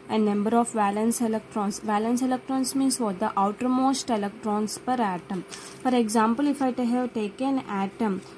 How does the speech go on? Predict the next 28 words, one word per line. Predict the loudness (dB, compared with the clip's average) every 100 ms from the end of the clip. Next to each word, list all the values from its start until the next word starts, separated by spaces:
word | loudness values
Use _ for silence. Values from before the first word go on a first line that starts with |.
| -6
so | 0
there | 0 2
will | 2 2 2
be | 2
electrons | 2 0 -4 -2 0 0 -2 -8 -14 -8
and | -2 2
also | 2 2 0 0 -2 -6 -18 -20 -20 -18 -18 -20 -20 -20 -8
nucleus. | 2 4 4 0 -2 -2 -4 -6 -8 -20 -4
In | -2
this | 0 0 2
nucleus | 0 2 0 2
again | 0 0 -2 -2 -6 -16 -20 -14
what | 0 2
happens? | 2 0 0 0 2
Neutrons | 2 2 0 2
and | 0 0
protons. | 0 0 -2 -4 -6 -14 -8
So | -2 2 0 0 -8 -8 -8 -8 -10
basing | 2 4 4 2 2
upon | 0 0 0 2
outermost | 2 2 2 2 2 0
means | 0 0
per | 0 0 2
atom | 0 0 -2 0
means | 0 0
what? | -2 -4
How | -2 -2
m-, | -2